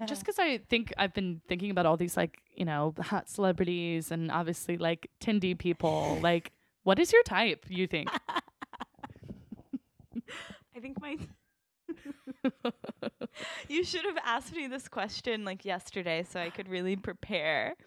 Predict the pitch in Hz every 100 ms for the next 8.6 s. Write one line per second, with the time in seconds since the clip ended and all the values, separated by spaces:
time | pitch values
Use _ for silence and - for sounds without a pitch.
0 | - 170 - - - 208 214 208 220 254
1 | 233 202 208 196 190 175 170 - 131 -
2 | - - 208 - - 170 - - - 233
3 | 381 - 294 285 277 233 - - - -
4 | - - 220 208 202 208 - - _ _
5 | - - 247 240 262 262 262 285 - -
6 | 175 160 165 165 175 - 190 180 190 180
7 | 165 165 208 202 - 202 202 240 - 180
8 | 160 156 165 170 226